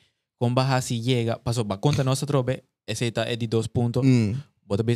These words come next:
Speaker 1: com um projeto grande ou aqui. Então,
Speaker 2: Sim.
Speaker 1: conta nós um tiki for, ah, for the, é, é, é, é, é estar de Phoenix, então
Speaker 2: Hum.
Speaker 1: depois é conceito que bota bem
Speaker 2: Ah,
Speaker 1: com o
Speaker 2: ok,
Speaker 1: aqui.
Speaker 2: bom, um, me quer,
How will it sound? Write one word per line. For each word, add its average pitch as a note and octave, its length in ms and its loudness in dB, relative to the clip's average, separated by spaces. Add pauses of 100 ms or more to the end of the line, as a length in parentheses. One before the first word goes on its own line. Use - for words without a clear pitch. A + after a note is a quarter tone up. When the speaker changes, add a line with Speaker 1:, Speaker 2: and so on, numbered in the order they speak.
Speaker 1:
com A#2+ 100 0
um A2 40 0
projeto G#2+ 400 0
grande G2+ 300 0
ou G2+ 120 0
aqui. G2+ 300 -6 (1300)
Então, G#2 180 2
Speaker 2:
Sim. G2+ 60 0
Speaker 1:
conta B2+ 240 4
nós C3+ 160 2
um D3+ 80 2
tiki D#3 220 4
for, D#3 200 0 (120)
ah, C#3 360 2
for D3 220 0
the, D3+ 260 0
é, C#3+ 80 0
é, C3 200 -2
é, B2+ 500 -2
é, A#2+ 100 -6 (280)
é B2 40 0
estar C3 380 0
de D3 140 4
Phoenix, C#3+ 500 -4 (180)
então A#2+ 220 4
Speaker 2:
Hum. - 20 6
Speaker 1:
depois A2+ 520 2 (100)
é A2 100 -2
conceito G#2+ 560 -2
que A2+ 120 -6
bota G#2 220 -2
bem A2+ 120 2
Speaker 2:
Ah, B2+ 140 4
Speaker 1:
com G2+ 120 4
o F#2+ 160 2
Speaker 2:
ok, A2 200 2
Speaker 1:
aqui. A#2 100 2
Speaker 2:
bom, A#2 180 2
um, G#2 640 0 (1900)
me A2 180 -4
quer, A2 560 0